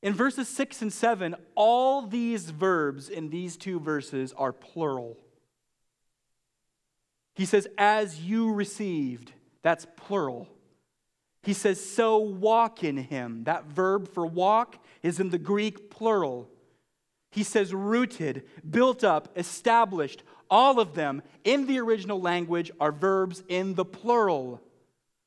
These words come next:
Paul's command to walk in him is given to the church corporate. It's meant for every one of us to hear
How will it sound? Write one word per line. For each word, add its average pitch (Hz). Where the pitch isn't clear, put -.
Paul's 233
command 214
to 190
walk 202
in 175
him 214
is 165
given 208
to 185
the 170
church 196
corporate. 220
It's 196
meant 226
for 214
every 254
one 254
of 233
us 180
to 202
hear 226